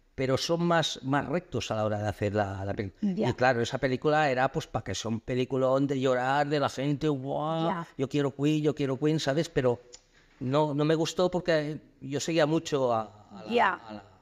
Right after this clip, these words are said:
Speaker 2: Claro, yo, por
Speaker 1: Claro.
Speaker 2: ejemplo, que, que no, a ver, no es que no haya sido fan de
Speaker 1: Mm.
Speaker 2: Queen, porque a mí su música, no veas, eh, me, me gusta
Speaker 1: Sí,
Speaker 2: mucho.
Speaker 1: sí.
Speaker 2: Pero sí que es verdad que cuando yo vi la película de Queen, a mí me gustó mucho porque había, había mucha parte de la historia que yo no conocía.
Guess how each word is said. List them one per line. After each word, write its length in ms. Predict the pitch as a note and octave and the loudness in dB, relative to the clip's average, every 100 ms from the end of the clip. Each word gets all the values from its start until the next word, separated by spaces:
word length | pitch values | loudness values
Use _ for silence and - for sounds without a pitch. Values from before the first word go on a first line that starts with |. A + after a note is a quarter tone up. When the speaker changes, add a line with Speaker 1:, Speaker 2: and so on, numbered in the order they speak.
| _ _ _ - | _ _ _ 2
Speaker 2:
Claro, 220 | D4 B3+ | 6 6
yo, 160 | A#3 C#4+ | 4 0
por 120 | D#4+ | 2
Speaker 1:
Claro. 60 | D4 | 2
Speaker 2:
ejemplo, 520 | F4 F4+ C4+ A3+ - - - | 2 0 0 -2 -2 -12 -4
que, 280 | C4 A3+ - | 0 2 0
que 140 | B3 | -2
no, 240 | G#3+ A3 - - | 0 0 -2 -6
a 80 | F3+ | -2
ver, 160 | G#3+ | 0
no 120 | G#3 | 2
es 80 | A#3 | 0
que 100 | C#4 | 2
no 80 | C4+ | 4
haya 160 | A#3 A3 | 4 2
sido 260 | A#3+ G#3+ | 0 -2
fan 420 | - B3+ F#3+ E3+ F#3+ | 0 0 0 -4 -6
de 100 | B3 | 0
Speaker 1:
Mm. 40 | |
Speaker 2:
Queen, 220 | D#4 B3+ | 4 4
porque 280 | - - F3 | 2 -4 -4
a 20 | |
mí 120 | F3 G3+ | -4 -4
su 120 | G#3+ | -4
música, 600 | G3+ - A3 A#3+ B3 F#3 - _ _ _ - | -4 -4 0 4 4 2 -4 _ _ _ -6
no 160 | D4+ | 0
veas, 400 | A3+ B3 - - G3+ | 2 2 -2 -6 -2
eh, 300 | F#3 F3 A2+ | 0 -2 -2
me, 320 | F#3+ F#3 F3+ | -2 -2 -2
me 180 | G3+ F#3 | -2 -2
gusta 320 | G3+ A3+ B3 | -2 0 2
Speaker 1:
Sí, 40 | A3+ | 2
Speaker 2:
mucho. 360 | E4 - G#3+ - | 2 0 -2 -2
Speaker 1:
sí. 100 | B2+ - - _ - | -8 -12 -20 _ 2
Speaker 2:
Pero 260 | C4 C4 | 4 4
sí 160 | B3 D#4 | 0 0
que 80 | F#4 | 0
es 80 | |
verdad 260 | F4 F4 F#4+ | 2 2 2
que 100 | C4+ | 0
cuando 280 | - A3 G#3 | -2 -2 0
yo 160 | A3+ C#4+ | 0 0
vi 120 | E4 | 2
la 120 | D#4+ | 0
película 420 | D#4+ D#4 D#4 D#4 | 0 -4 2 2
de 80 | D4 | 2
Queen, 280 | E4 E4 D#4+ | 0 0 -2
a 80 | - | -2
mí 120 | C4 | 0
me 60 | F#4 | 2
gustó 360 | C4+ - - C4+ | 0 -2 2 2
mucho 280 | F4+ C4 | 0 -2
porque 200 | A#3+ A#3 | -4 -2
había, 260 | A3 B3+ C#4 - - F#3+ | 2 4 2 0 -10 -4
había 200 | A3 C4+ | 2 4
mucha 300 | C#4 D#4 E4+ | 4 2 0
parte 240 | C4 C4+ | 0 2
de 100 | C4 | 2
la 80 | B3 | 0
historia 340 | - B3+ C#4 | 0 0 2
que 120 | B3 | 0
yo 80 | G#3 | -2
no 80 | A#3+ | -2
conocía. 540 | - F#3 - C4 G#3 | -2 -8 -4 -2 -2